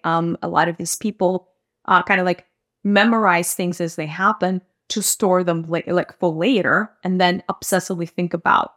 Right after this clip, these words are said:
them. And it's interestingly enough, right, because of, of this type of tendency,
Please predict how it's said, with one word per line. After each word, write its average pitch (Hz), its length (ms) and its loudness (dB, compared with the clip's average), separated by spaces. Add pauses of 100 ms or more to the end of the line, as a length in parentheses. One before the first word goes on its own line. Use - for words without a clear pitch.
(120)
them. 180 300 0
And 214 260 0
it's 233 300 -2
interestingly 214 560 -2
enough, 220 320 0
right, 170 240 2 (400)
because 214 400 2
of, 185 260 -2
of 180 100 -8
this 175 220 -2
type 156 180 0
of - 140 -14
tendency, 208 720 0